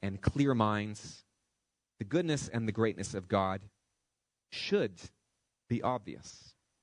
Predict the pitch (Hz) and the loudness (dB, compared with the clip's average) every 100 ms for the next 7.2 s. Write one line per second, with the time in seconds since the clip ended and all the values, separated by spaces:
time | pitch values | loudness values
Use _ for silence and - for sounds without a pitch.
0 | _ _ _ _ _ _ _ _ _ _ | _ _ _ _ _ _ _ _ _ _
1 | _ _ - 131 110 135 139 - 165 147 | _ _ -6 -4 -4 -6 -8 -4 -2 0
2 | 95 87 120 - _ _ _ _ _ - | 0 -2 -2 -10 _ _ _ _ _ -2
3 | 131 127 131 143 - - - _ _ - | -2 0 -4 -4 -12 -18 -20 _ _ -6
4 | 107 131 143 127 123 101 98 101 110 107 | -2 0 0 -2 -4 -2 -4 -4 -6 -4
5 | 110 - - 131 135 160 156 131 - 104 | -4 -6 0 4 4 4 0 -2 -2 -4
6 | - 104 120 117 104 101 - 92 90 123 | -2 2 2 2 2 2 0 -2 -2 -4
7 | - - | -8 -18